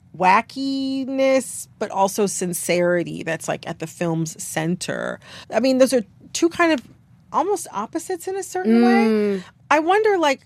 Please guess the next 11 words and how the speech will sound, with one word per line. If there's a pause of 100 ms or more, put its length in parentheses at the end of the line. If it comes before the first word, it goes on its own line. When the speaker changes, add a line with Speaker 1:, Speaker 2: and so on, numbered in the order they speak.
(160)
Speaker 1:
how
does
that
combination
of,
like,
wacky
or
bizarre (440)
and
sincere,